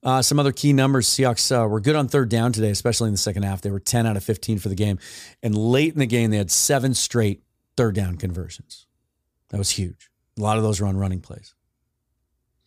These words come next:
Uh, there was one throw in particular that I remember. <sighs> It was to Lockett, um, on a third and long. I think it was a third and twelve, and it was after the pick.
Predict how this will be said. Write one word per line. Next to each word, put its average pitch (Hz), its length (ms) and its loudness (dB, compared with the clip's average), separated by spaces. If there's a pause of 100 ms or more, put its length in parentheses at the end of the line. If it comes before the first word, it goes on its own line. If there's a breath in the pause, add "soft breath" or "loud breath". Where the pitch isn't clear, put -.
(560 soft breath)
Uh, 101 200 2
there 107 100 2
was 107 120 0
one 147 300 2
throw 123 600 2
in 107 120 0
particular 101 560 0
that 95 100 2
I 95 80 0
remember. 95 600 0
<sighs> 101 300 -12 (180)
It 110 100 -6
was 98 160 -4
to 107 100 0
Lockett, 131 360 -2 (1300 loud breath)
um, 98 580 0 (180)
on 113 120 0
a 90 80 -4
third 143 320 0
and 120 80 4
long. 104 260 0
I 85 40 -10
think 139 120 -4
it 120 40 -2
was 104 100 -2
a 92 40 -6
third 107 280 0
and 98 80 -4
twelve, 98 400 -4
and 101 80 -6
it 104 40 -2
was 101 120 -2
after 113 280 -2
the 107 100 -2
pick. 101 340 -4